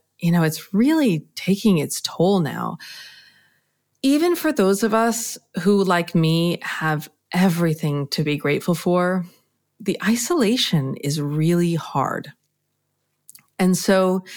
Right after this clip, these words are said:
for this last episode, I wanted to revisit the conversation I had with the very wise and very wonderful Andrea Gamson.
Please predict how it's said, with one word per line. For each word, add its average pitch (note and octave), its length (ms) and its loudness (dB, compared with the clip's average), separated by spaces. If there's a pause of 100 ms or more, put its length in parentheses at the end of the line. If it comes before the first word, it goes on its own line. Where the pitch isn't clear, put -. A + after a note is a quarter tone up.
(280)
for G3+ 140 2
this G#3 260 2
last A#3 320 2
episode, D#3+ 720 0
I E3 100 0
wanted F#3 340 2
to G#3 120 0
revisit E3 400 0
the D#3 80 -6
conversation D#3 680 -2
I D3 100 0
had D3+ 680 -2
with D3+ 300 -2
the E3 180 2
very A#3+ 360 2
wise C3+ 580 -6 (200)
and A3 200 4
very A#3 420 2
wonderful C#3 640 -6 (240)
Andrea D3+ 380 0
Gamson. C#3 560 -6